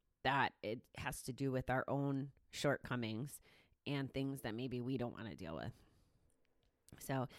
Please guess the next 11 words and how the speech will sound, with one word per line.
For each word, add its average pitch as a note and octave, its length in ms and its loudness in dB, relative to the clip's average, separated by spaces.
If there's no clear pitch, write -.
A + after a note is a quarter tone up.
think C#4 140 8
about D4 220 10
it A#3+ 100 4
that D#3+ 200 8
way. C3+ 340 4
If, E3+ 220 4
if - 240 -2
you're, D#3 540 6
you E3 120 6
know, C#3 180 6
contemplating F3 1400 6